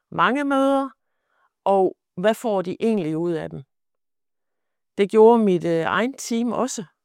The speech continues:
i den tid, hvor de sagde, "Vi holder møder hele tiden." Og i den forbindelse, hvor jeg havde været på Kanban-kursus og blev certificeret,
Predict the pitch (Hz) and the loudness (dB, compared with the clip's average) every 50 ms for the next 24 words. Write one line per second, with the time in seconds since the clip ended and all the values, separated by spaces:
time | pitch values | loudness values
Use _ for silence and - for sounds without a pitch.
0 | _ _ _ _ - 180 175 165 - 196 202 214 202 - - 214 214 202 190 175 | _ _ _ _ -6 -6 -6 -4 -2 -2 -2 -2 -2 -4 -4 -2 -2 -2 -2 -4
1 | 165 170 - - 190 202 202 196 214 214 220 226 226 214 214 220 226 247 277 277 | -6 -6 -6 -4 -2 -2 -2 -2 0 0 0 0 0 0 -2 -2 -2 -2 -4 -4
2 | 254 175 156 156 - 143 135 131 127 - _ _ _ _ _ _ _ _ _ _ | -4 -6 -6 -6 -8 -8 -8 -8 -10 -12 _ _ _ _ _ _ _ _ _ _
3 | _ _ _ _ _ _ - 196 196 190 214 240 254 233 240 202 190 214 220 233 | _ _ _ _ _ _ -2 -2 0 0 0 -2 -2 -2 -4 -2 0 2 2 2
4 | 254 254 - 208 180 151 139 151 - - 170 180 180 175 175 165 156 - _ _ | 0 -2 -4 -6 -6 -6 -8 -14 -14 -8 -4 -2 0 0 0 -2 -4 -6 _ _
5 | _ _ _ _ - - 196 208 226 220 185 170 180 160 170 - _ - - - | _ _ _ _ -2 0 2 2 2 2 0 0 -2 -2 -4 -6 _ -12 -12 -8
6 | - 208 202 262 277 226 165 165 - - 196 190 202 208 214 156 - _ _ _ | -6 -6 -4 -4 -6 -8 -8 -8 -8 -6 -4 -4 -4 -4 -8 -10 -14 _ _ _
7 | _ _ _ _ _ _ _ _ _ - - - 170 170 156 165 170 170 156 - | _ _ _ _ _ _ _ _ _ -20 -8 -6 -4 -4 -2 0 0 0 0 -2
8 | 170 160 147 143 147 147 - - 226 247 269 262 247 202 | -4 -4 -4 -6 -8 -10 -2 2 4 4 4 4 2 0